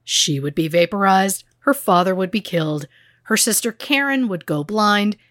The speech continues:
and her sister Susan would be chosen to take her place, which is just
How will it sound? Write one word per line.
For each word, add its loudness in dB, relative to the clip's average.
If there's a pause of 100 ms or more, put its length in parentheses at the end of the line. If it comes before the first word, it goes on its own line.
(140)
and 0
her 0
sister -2
Susan -2 (220)
would 0
be -4
chosen -6 (120)
to 0
take -4
her -8
place, -6 (640)
which 0
is -2
just -2